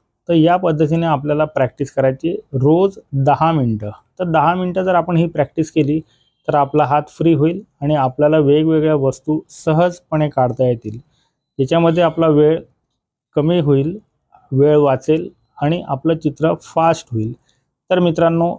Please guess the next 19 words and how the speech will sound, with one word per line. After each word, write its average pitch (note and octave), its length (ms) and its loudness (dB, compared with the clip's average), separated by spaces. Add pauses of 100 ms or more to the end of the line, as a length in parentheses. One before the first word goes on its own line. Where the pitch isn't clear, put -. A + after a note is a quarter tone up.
(120)
या D#3 260 4
पद्धतीने D#3+ 560 0
जर D#3 160 0
तुम्ही D#3 240 0
प्रॅक्टिस D3 400 -4
करत C3+ 220 0
गेला, C3 280 -2 (480)
रोज F#3+ 300 2
दहा E3 240 0
मिनटं E3 280 0
करायचे, D3+ 440 2
जास्त C3 360 0
नाही. C#3 180 -4 (560)
ही F3+ 60 4
दहा D#3 260 2
मिनटाची F3 400 0
प्रॅक्टिस D#3+ 500 -2
तुम्हाला D3+ 380 2 (260)
जेव्हा C#3 240 4